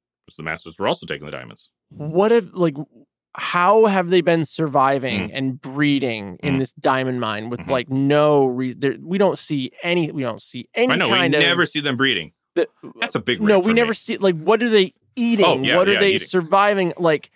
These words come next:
Speaker 2: they, they're just, like, hollowed out.
Speaker 1: Yeah, they almost have, like, a beehive. They're
Speaker 2: Yeah.
Speaker 1: more and more like murder hornets the
Speaker 2: They
Speaker 1: more I
Speaker 2: are.
Speaker 1: describe
Speaker 2: They're
Speaker 1: them.
Speaker 2: basically murder hornets. Yeah.
Speaker 1: Yeah. Yeah, they have, like, a hollowed out cliffside.
Speaker 2: Yeah.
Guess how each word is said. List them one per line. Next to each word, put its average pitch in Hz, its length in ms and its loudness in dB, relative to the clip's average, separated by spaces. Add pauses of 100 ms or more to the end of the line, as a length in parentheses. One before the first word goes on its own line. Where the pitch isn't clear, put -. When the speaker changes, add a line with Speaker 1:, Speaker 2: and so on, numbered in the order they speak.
(580)
Speaker 2:
they, 185 320 2
they're 190 300 2
just, 196 280 -8
like, 190 420 2 (200)
hollowed 226 880 2
out. 190 720 -2
Speaker 1:
Yeah, 165 80 2
they 143 160 2
almost 165 180 -2
have, 160 80 0
like, 147 140 0
a - 40 -4
beehive. 110 440 -4
They're 160 240 2
Speaker 2:
Yeah. 226 320 2
Speaker 1:
more 165 100 4
and 151 80 0
more 143 120 2
like 123 160 2
murder 123 220 0
hornets 90 280 -4
the 202 60 4
Speaker 2:
They 214 100 6
Speaker 1:
more 202 80 6
I 277 40 6
Speaker 2:
are. 294 80 2
Speaker 1:
describe 202 260 0
Speaker 2:
They're 180 100 4
Speaker 1:
them. 170 60 -2
Speaker 2:
basically 202 400 0
murder 220 240 2
hornets. 139 440 -4
Yeah. 202 80 2
Speaker 1:
Yeah. - 520 -2
Yeah, 127 60 2
they 127 120 2
have, 135 140 2
like, 139 140 -2
a 120 60 0
hollowed 135 440 0
out 123 280 0 (440)
cliffside. 92 600 -4
Speaker 2:
Yeah. 214 200 0